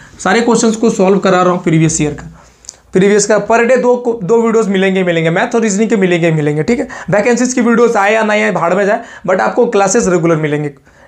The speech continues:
ठीक है। अगला questions बोल रहा है कि उस शब्द का चयन करें जो दिए गए शब्द का युग्म का अनुरूप है। बोल रहा है उस शब्द का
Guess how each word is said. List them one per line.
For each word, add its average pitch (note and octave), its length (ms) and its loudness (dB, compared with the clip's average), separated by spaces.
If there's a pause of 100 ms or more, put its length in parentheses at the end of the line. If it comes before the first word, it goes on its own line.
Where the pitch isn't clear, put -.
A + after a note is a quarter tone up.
ठीक G#3 140 -2
है। - 120 -8 (400)
अगला A3+ 240 0
questions A#3 360 0
बोल F3+ 200 2
रहा E3 140 2
है F#3 200 -2 (320)
कि A#3 100 -4
उस C#4+ 240 0
शब्द A#3+ 220 0
का A#3+ 160 0
चयन A3+ 300 0
करें A3+ 360 -2 (180)
जो F#3+ 140 2 (120)
दिए A#3 280 2
गए C4 140 4
शब्द A3+ 300 0
का A3+ 160 0
युग्म G#3 360 -2
का G#3 120 -2
अनुरूप F3+ 420 -2
है। E3+ 220 -2
बोल F#3+ 160 2
रहा G#3+ 180 0
है B3 220 0 (260)
उस A3+ 200 0
शब्द A#3 240 2
का A#3 220 0